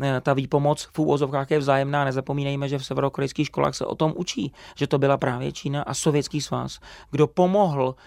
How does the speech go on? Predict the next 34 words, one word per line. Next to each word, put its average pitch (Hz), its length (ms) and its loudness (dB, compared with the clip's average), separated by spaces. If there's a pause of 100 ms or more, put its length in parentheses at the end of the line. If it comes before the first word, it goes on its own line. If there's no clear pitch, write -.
Severní 139 480 2
Koreji 135 460 2 (360)
k - 60 -16
tomu 139 440 2
příměří 131 520 0
z 131 40 2
roku 131 220 0
devatenáct 127 480 0
set 131 140 -6
padesát 131 520 -4
tři. 170 280 0 (240)
A 113 60 -4
když 135 140 0
jsme 156 120 2
u 143 80 0
té 143 120 2
kvantity, 143 480 -2 (300)
tak 135 120 -2 (220)
to 139 120 2
byla, 147 180 6
ano, 127 300 -2 (120)
milionová 170 720 4
čínská 151 360 -2
armáda, 120 500 0
která 127 260 0
pomohla 123 600 2 (320)
Severní 139 340 2
Koreji, 135 360 2
když 131 260 -2
jednotky 135 380 0
O 120 100 2
S 127 120 -2
N 135 100 -2
tlačily 127 440 -2